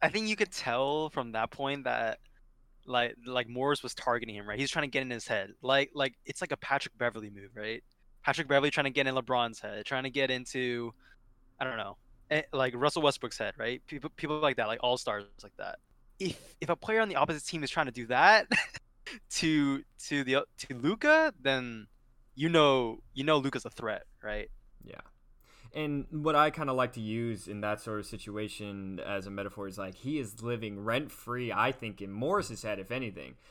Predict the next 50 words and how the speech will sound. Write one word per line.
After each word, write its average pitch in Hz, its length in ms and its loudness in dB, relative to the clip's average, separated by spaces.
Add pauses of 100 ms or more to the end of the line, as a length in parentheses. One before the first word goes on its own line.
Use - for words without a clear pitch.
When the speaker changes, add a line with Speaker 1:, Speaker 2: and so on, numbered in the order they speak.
(120)
Speaker 2:
I - 100 2
don't 240 120 2
think 180 140 0
Morris 151 360 0
is 123 100 -10
trying 139 180 -6
to 120 60 -6
get 120 180 -4
into 113 460 -4 (220)
Luka's 123 320 -4
head, 131 360 0 (100)
uh, 113 220 -4
like, 104 320 -4
to 110 80 -10
disagree 113 480 -4
with 120 140 -4
you 127 80 -4
there. 117 160 0
I 113 140 2
don't 147 180 -4
think 120 140 -8
he's 117 80 -10
trying 120 180 -6
to 110 60 -6
get 110 140 -4
Speaker 1:
Mm-hmm. 107 40 -6
Speaker 2:
into 98 140 -6
Luka's 113 360 -6
head. 202 300 0
I 151 180 0
think 143 380 -8 (100)
Speaker 1:
Mm-hmm. 131 140 -2
Speaker 2:
he's 107 200 -8
just, 110 260 -10 (560)
Luka 156 320 2
is 120 200 0
Speaker 1:
Or 120 120 4
Speaker 2:
already 135 240 2
living 113 580 -2
in 123 480 -4 (140)
Morris's 117 520 -2
head 101 320 -2
that 95 260 -4
he 117 180 -8
just, - 580 -12 (420)
he, 120 220 -10
Speaker 1:
Better 127 240 4
Speaker 2:
like, - 0 -
Speaker 1:
than 110 120 -6
him. 98 240 -12